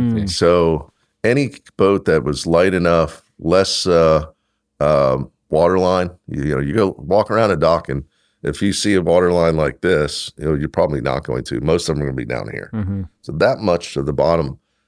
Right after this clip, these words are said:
Speaker 3: I mean, that's just a start.
Speaker 1: And that,
Speaker 3: Then
Speaker 1: and that's a foot
Speaker 3: the,
Speaker 1: and a half, just for
Speaker 3: then
Speaker 1: the
Speaker 3: the
Speaker 1: listeners.
Speaker 3: angle of the shafts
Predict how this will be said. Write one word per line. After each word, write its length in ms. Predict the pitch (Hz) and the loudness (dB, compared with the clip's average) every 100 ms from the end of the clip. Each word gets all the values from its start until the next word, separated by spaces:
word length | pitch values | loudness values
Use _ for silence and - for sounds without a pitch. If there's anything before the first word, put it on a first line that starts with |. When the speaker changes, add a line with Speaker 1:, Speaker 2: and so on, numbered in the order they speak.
| _ | _
Speaker 3:
I 60 | - | -6
mean, 80 | 76 | 0
that's 200 | 95 - | 0 0
just 200 | 95 - | -4 -4
a 40 | - | -4
start. 420 | - 101 76 - | 0 2 2 -2
Speaker 1:
And 120 | - | 0
that, 40 | 135 | 2
Speaker 3:
Then 120 | 139 | 2
Speaker 1:
and 80 | 139 | 2
that's 160 | 139 | 2
a 80 | 127 | 0
foot 180 | - 131 | 0 0
Speaker 3:
the, 40 | 113 | 2
Speaker 1:
and 80 | |
a 40 | 104 | 0
half, 320 | 98 92 - | -2 -4 -6
just 160 | 110 92 | -6 0
for 40 | |
Speaker 3:
then 140 | 110 117 | 2 4
Speaker 1:
the 40 | |
Speaker 3:
the 80 | 101 | 4
Speaker 1:
listeners. 200 | - 113 | 4 2
Speaker 3:
angle 500 | 151 135 101 98 110 | 4 4 4 2 2
of 200 | 90 82 | 0 0
the 80 | 82 | 0
shafts 680 | 104 101 85 85 - - | 2 4 4 2 -4 -14